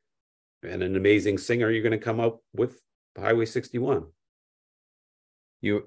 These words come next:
Speaker 2: you were saying that he's, he's quite possibly the greatest songwriter of all time. Uh, if he is not the greatest songwriter of all time, who, who's in the running? I guess it would be Lennon, McCartney,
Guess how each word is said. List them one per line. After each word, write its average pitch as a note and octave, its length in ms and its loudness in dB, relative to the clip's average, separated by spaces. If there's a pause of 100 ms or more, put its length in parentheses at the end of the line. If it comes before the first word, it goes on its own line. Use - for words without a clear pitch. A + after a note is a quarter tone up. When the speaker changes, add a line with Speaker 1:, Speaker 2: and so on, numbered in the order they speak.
Speaker 2:
you A2+ 100 4
were A2 120 6
saying B2+ 340 6
that G#2 180 2
he's, G#2+ 600 -4
he's G#2 500 -4 (200)
quite C#3+ 240 4
possibly A#2+ 500 4
the F#2+ 100 -2
greatest F#2 400 0
songwriter F#2 560 0
of E2+ 60 -6
all F2 160 0
time. F2 540 -2
Uh, F2 200 0
if A2+ 220 2
he D3+ 360 2
is G2+ 180 2
not B2 280 4
the A2 60 2
greatest G2+ 360 0
songwriter F#2 420 0
of F2 80 -4
all E2+ 120 -2
time, F2 380 -2 (320)
who, C#3 260 2
who's C#3 260 4
in C3 120 8
the A#2 80 8
running? F2+ 480 2
I F#2 80 -2
guess G2+ 200 2
it G#2 120 4
would G2 80 -2
be G2 160 0
Lennon, G2+ 340 0
McCartney, F2 880 -2